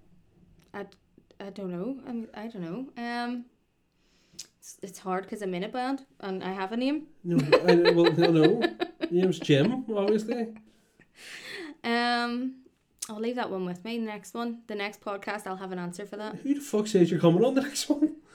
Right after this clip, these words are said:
Speaker 1: Well, I live here.
Speaker 2: Yeah, but
Speaker 1: Whether
Speaker 2: why?
Speaker 1: you want me or not, I can just fucking open the door and
Speaker 2: <laughs>
Speaker 1: go, "I've thought of one!"
Speaker 2: <laughs>
Speaker 1: You can't stop me.
Speaker 2: Oh, fuck, I can.
Speaker 1: No, you fucking
Speaker 2: I
Speaker 1: can't.
Speaker 2: can, aye.
Speaker 1: You can't.
Speaker 2: I will. I'll spit in your tea.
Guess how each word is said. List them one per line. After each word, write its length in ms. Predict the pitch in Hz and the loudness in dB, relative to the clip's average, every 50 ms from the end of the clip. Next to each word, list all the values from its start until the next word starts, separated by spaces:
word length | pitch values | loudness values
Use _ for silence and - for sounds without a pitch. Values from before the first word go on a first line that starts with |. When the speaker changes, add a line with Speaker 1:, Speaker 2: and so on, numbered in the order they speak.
| - - - - | -20 -20 -18 -14
Speaker 1:
Well, 100 | - 262 254 | -12 -6 -2
I 100 | 269 285 | 2 4
live 280 | 285 254 202 196 196 220 | 4 6 6 4 4 4
here. 440 | 269 330 349 381 392 403 370 - - - | 6 6 8 8 6 6 4 0 -4 -4
Speaker 2:
Yeah, 220 | 262 277 277 254 | 0 2 2 2
but 160 | 233 - 254 | 2 0 2
Speaker 1:
Whether 180 | 349 339 285 277 | 4 6 8 8
Speaker 2:
why? 40 | 285 | 8
Speaker 1:
you 100 | 277 285 | 6 4
want 300 | 240 220 208 208 233 - | 4 4 4 4 4 6
me 120 | 320 349 349 | 6 6 6
or 140 | 277 247 226 | 6 4 4
not, 260 | 214 202 214 269 311 | 2 2 4 4 4
I 80 | 294 320 | 4 6
can 100 | 330 359 | 6 8
just 160 | 185 180 180 | 8 6 6
fucking 300 | - - 226 220 220 190 | 6 4 4 6 6 6
open 260 | 208 214 214 226 220 214 | 6 6 4 4 4 6
the 80 | 214 | 4
door 360 | 220 220 196 196 214 233 269 | 4 6 6 8 8 10 10
and 140 | 294 269 262 233 | 10 10 10 10
Speaker 2:
<laughs> 80 | 254 | 12
Speaker 1:
go, 180 | 254 254 269 - - | 12 12 12 12 12
"I've 400 | - - 349 381 480 381 330 330 - | 12 12 12 12 10 8 6 2 2
thought 340 | - - 427 381 359 359 349 | 6 10 10 12 12 12 12
of 160 | 339 330 320 339 | 10 8 8 8
one!" 920 | 349 339 339 330 320 311 311 302 294 277 254 240 165 - 190 175 160 - - | 10 10 10 10 10 10 10 8 8 8 8 6 6 6 6 4 4 2 2
Speaker 2:
<laughs> 20 | |
Speaker 1:
You 160 | - 170 160 | 4 4 4
can't 280 | 156 151 - 190 190 - | 4 4 0 0 -2 -4
stop 320 | - - - 170 165 165 - | -6 -4 -2 -2 -2 -2 -4
me. 260 | 202 220 233 240 233 - | -4 -4 -2 -2 0 0
Speaker 2:
Oh, 180 | 156 143 135 | 2 2 2
fuck, 280 | 135 - - 139 143 - | 0 -4 -8 -8 -6 -6
I 40 | 151 | -6
can. 420 | 143 - 127 117 117 143 170 165 170 | -6 -6 -6 -4 -2 -2 -4 -4 -4
Speaker 1:
No, 100 | - 196 | -6 -6
you 220 | 202 202 185 190 | -4 -4 -6 -6
fucking 480 | 185 175 175 175 180 - 170 156 156 156 | -4 -2 -2 -2 -2 -2 -2 0 0 0
Speaker 2:
I 200 | 156 - 165 135 | 0 0 0 -2
Speaker 1:
can't. 60 | - | -2
Speaker 2:
can, 380 | - - 135 131 139 160 165 151 120 127 | -4 -4 -2 -2 -2 -2 -2 -2 0 0
aye. 140 | 160 196 196 - - | -2 -2 -4 -6 -10
Speaker 1:
You 140 | 185 190 190 - | -10 -10 -10 -12
can't. 420 | - - - 208 202 220 254 254 - 123 | -14 -4 0 2 2 2 0 -2 -4 -4
Speaker 2:
I 80 | 151 156 | -4 -2
will. 300 | 120 - 127 165 165 - - - - - - _ _ - - - - | -2 -2 -2 -2 -2 -4 -8 -14 -18 -20 -20 _ _ -20 -20 -12 -6
I'll 100 | 139 156 | -6 -6
spit 500 | - - - - - - _ - 123 120 - | -4 -4 -8 -10 -10 -8 _ 0 0 2 4
in 60 | 156 | 4
your 120 | 123 113 110 | 4 4 4
tea. 420 | 110 113 110 110 131 165 - - | 2 0 2 4 4 4 2 0